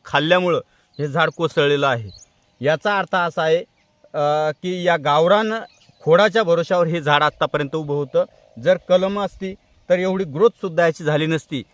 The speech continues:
आणि पर्यायानं ग्रोथ जर झाली असती तर हे झाड नक्कीच या अगोदरसुद्धा कोसळलं असतं. अ, याला काही विलाज नाही मित्रांनो,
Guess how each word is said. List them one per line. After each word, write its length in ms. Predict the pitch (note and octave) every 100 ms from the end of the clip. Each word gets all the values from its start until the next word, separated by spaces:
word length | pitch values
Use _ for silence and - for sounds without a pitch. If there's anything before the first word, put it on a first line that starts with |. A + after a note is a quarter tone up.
| _ -
आणि 240 | B2+ E3+
पर्यायानं 500 | F3+ D#3+ E3 F3+ F#3 E3+
ग्रोथ 160 | D3+ F3+
जर 200 | D#3+ F#3+
झाली 240 | E3+ F3
असती 260 | F#3 E3+ E3+
तर 160 | F3 D#3+
हे 120 | D3
झाड 200 | D3+ D#3
नक्कीच 360 | D#3 - E3
या 100 | E3
अगोदरसुद्धा 540 | D3+ D3 D#3 C#3+ B2+ D3
कोसळलं 480 | C3 C#3 D3 D3 C#3+
असतं. 240 | - E3 - _ _ -
अ, 280 | C#3+ D#3 D#3+
याला 240 | D#3 D#3
काही 180 | D3+ F3
विलाज 280 | D#3 D#3+ E3+
नाही 160 | F3 E3
मित्रांनो, 640 | C#3+ C#3+ D3+ D#3 -